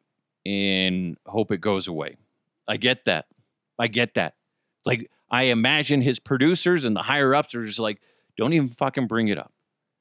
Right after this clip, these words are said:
Dude, that shit was trending. That was like a, it was, is the Hamlin injury, then it was Skip Bayless's dumbass tweet. That's what was trending last night. Skip fucked up, okay? But the problem is, is he doesn't want to admit that he fucked up.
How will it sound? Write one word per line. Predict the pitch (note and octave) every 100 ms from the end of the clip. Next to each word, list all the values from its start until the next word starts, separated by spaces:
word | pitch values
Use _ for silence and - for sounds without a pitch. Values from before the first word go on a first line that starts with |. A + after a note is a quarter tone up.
| _ _ _ -
Dude, | D3+
that | D#3 G3+
shit | - A#3+
was | D#3
trending. | - - - F#3 G3+ C3+ F#2 D2+
That | A2+
was | D3+ D3
like | E3
a, | C3+ B2+ - _ _ -
it | B2+
was, | C3 A#2
is | - B2 A#2
the | A2
Hamlin | G2+ C#3 E3+ D#3 C#3+
injury, | D#3 D3 D#3+ E3+ - _ -
then | B2
it | B2+ G2
was | A#2 A2+
Skip | - - - -
Bayless's | G#2 C#3 C#3+ C3+ - G#2
dumbass | - B2+ B2+ B2 A#2+ -
tweet. | - G#2+ - _ _ -
That's | C#3 E3 -
what | C#3+ D3+
was | C3
trending | - C#3 A#2+ A2+ G#2
last | F2 D#2 -
night. | D#2 C2+ _ _ _ _ _ _ _ -
Skip | - A3+ A#3+
fucked | - F3+ -
up, | E2+ D#2 -
okay? | - F3 F#3 F3+ _ _
But | -
the | -
problem | F#3+ G#3+ F3+
is, | F3+
is | D#3+ C3
he | D3
doesn't | D3+ D3
want | D3 D3
to |
admit | A#2+ B2+ G3 -
that | B2
he | A#2
fucked | - G2+ -
up. | E2+ G#1